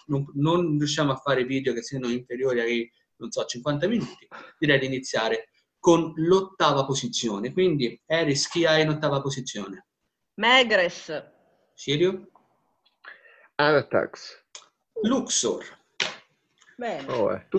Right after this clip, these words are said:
Speaker 1: Quindi
Speaker 3: diversi.
Speaker 2: Manco uno, a posto.
Speaker 1: Quindi abbiamo questa volta tutti e tre diversi. Ti
Speaker 2: <laughs>
Speaker 1: diverti con, con gli avatar.
Speaker 2: Con poco.
Speaker 1: Perché
Speaker 2: Sì.
Speaker 1: Megres ultimo? Ini-, iniziamo con,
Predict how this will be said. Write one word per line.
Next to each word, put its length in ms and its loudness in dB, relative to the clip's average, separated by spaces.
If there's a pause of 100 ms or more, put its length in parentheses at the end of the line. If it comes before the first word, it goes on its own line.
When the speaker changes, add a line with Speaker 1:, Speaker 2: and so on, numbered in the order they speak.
Speaker 1:
Quindi 100 2
Speaker 3:
diversi. 300 4
Speaker 2:
Manco 500 2
uno, 260 -10
a 120 -8
posto. 480 -14
Speaker 1:
Quindi 640 -6
abbiamo 260 2
questa 240 0
volta 460 2
tutti 300 -2
e 60 -4
tre 500 2
diversi. 640 0 (280)
Ti 80 -4
Speaker 2:
<laughs> 20 -4
Speaker 1:
diverti 580 -2
con, 240 2 (640)
con 180 4
gli 120 4
avatar. 420 0
Speaker 2:
Con 200 -4
poco. 440 -6 (720)
Speaker 1:
Perché 460 2
Speaker 2:
Sì. 40 4
Speaker 1:
Megres 380 0
ultimo? 600 -2
Ini-, 340 -4
iniziamo 480 0
con, 420 4